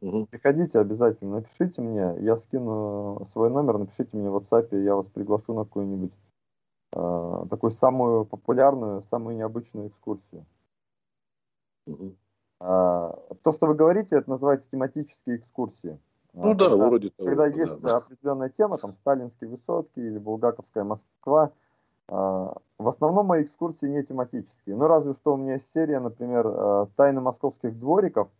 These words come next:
Speaker 2: Это серия экскурсий по дворам. Представьте, все остановки не на красных линиях улиц, а именно во дворах. И сейчас около десяти экскурсий в этой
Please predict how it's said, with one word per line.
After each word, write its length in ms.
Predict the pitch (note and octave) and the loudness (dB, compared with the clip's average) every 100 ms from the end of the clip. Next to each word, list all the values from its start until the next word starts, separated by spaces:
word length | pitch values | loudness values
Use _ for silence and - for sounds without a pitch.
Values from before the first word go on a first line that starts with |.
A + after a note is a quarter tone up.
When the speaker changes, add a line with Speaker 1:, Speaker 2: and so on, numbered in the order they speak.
| _ _ _ _ _ | _ _ _ _ _
Speaker 2:
Это 180 | F#2+ B2 | -8 -8
серия 380 | - D#3+ E3+ C#3+ | 2 4 6 4
экскурсий 480 | C#3 - F3+ - - | 2 -4 -4 -4 -2
по 140 | C3 | -2
дворам. 500 | B2 B2 B2 A2 F2+ _ _ _ _ _ _ _ _ _ _ - | 2 4 4 2 -2 _ _ _ _ _ _ _ _ _ _ -10
Представьте, 460 | C#3 - C#3 - G2 | -6 0 -2 -2 -18
все 160 | - D#3 | 2 2
остановки 800 | C#3 - C3 E3 F#3+ - G#2+ D#2+ _ _ _ | 2 -2 -2 -2 -4 -8 -8 -8 _ _ _
не 160 | A2 B2 | -12 -6
на 120 | B2 | -6
красных 500 | A#2+ D3 F#3 D#3 C#3+ | 0 2 2 -2 -10
линиях 440 | B2+ A#2+ A2 F2+ F2 _ | -10 -12 -10 -12 -12 _
улиц, 280 | G#2 F#2 E2 _ _ - | -12 -12 -14 _ _ -4
а 120 | A#2 | -2
именно 300 | C3+ C#3 A#2+ | -2 -2 -2
во 80 | A2+ | -2
дворах. 420 | A2 A2 G2+ F2+ _ | 2 4 4 0 _
И 280 | G2 G2+ G2+ - _ _ _ | -12 -8 -8 -12 _ _ _
сейчас 240 | _ D3+ D#3 | _ 2 2
около 260 | D3 C3+ | -2 -2
десяти 400 | B2+ A#2+ _ C3+ | -4 -10 _ -8
экскурсий 440 | C3+ _ B2+ A#2 G#2+ | -8 _ -10 -6 -6
в 40 | |
этой 200 | G#2 G#2 | -4 -6